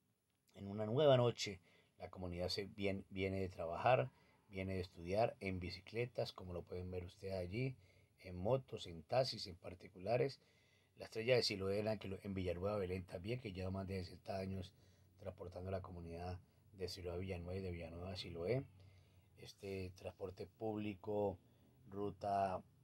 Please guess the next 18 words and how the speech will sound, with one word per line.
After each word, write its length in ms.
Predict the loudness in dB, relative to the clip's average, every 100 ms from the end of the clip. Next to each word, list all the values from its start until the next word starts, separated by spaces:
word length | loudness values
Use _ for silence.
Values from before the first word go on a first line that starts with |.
| -4
tradicional, 760 | 0 2 2 -2 2 2 2 -2
es 140 | -2
la 160 | 4 6
única 640 | 6 6 2 2 6 8
ruta 280 | 6 0 0
tradicional 560 | -4 -4 -4 -6 -6 -4
que 140 | -6
llega 240 | -6 -4 -4
aquí 240 | -4 -4
a 80 | -4
Siloé, 500 | -4 -6 0 0 -2 -10 -20 _
que 240 | -10 0 0
entra 240 | 2 2
a 20 |
la 80 | 4
barriada 380 | 4 2 2 0
de 100 | -2
Siloé, 500 | -4 -4 -4 -4 -4